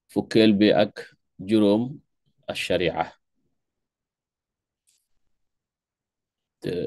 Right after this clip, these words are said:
loo. Fukkeel bi ak juróom benn, pas-pas bu mucc te wér. Fukkeel bi ak juróom ñaar, ak ànd.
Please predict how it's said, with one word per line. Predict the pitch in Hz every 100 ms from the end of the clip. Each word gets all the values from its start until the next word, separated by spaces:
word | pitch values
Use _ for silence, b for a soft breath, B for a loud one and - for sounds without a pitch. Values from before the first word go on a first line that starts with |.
| - - _ _
loo. | 85 85 87 85 82 - - - _ _ _ _ _ _ _ _ _ _ _ _ _ _ _ _ _
Fukkeel | - - 104 98
bi | 98
ak | 101
juróom | 95 107 107 98
benn, | 90 90 113 -
pas-pas | 98 - - 101 -
bu | 80
mucc | 90 90 92 - - - _ _ _ _
te | 90
wér. | 82 90 - - _ _ _ _ _ _ _ _ _ _ _ _ _ _ _ _ _
Fukkeel | _ - - 95 90
bi | 95
ak | 90
juróom | 98 98 92
ñaar, | 92 90 90 -
ak | 85 - -
ànd. | 95 87